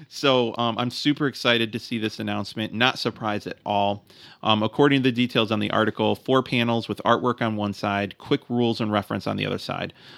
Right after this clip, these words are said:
Um, and plus, it comes with a guide, which includes articles to help player build their worlds and run the best possible adventures for their table. I am so interested.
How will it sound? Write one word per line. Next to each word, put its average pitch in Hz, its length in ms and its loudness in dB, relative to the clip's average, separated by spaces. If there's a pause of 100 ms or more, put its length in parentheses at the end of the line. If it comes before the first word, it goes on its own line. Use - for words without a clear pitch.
(140)
Um, 101 340 2
and 110 180 2
plus, - 360 -4
it - 100 -6
comes 117 220 -4
with 107 120 -4
a 104 80 0
guide, 101 600 0
which 110 180 -4
includes 117 400 -4
articles 156 460 2
to 120 80 -2
help - 160 -6
player 117 260 2
build 127 560 0
their 160 180 6
worlds 123 680 4
and 110 160 0
run 110 160 2
the 107 100 0
best 110 320 2
possible 113 520 -2
adventures 101 480 -2
for 107 140 -4
their 98 140 -2
table. 98 400 -4 (800)
I - 120 -4
am 120 80 -10
so 127 280 2
interested. 117 600 -4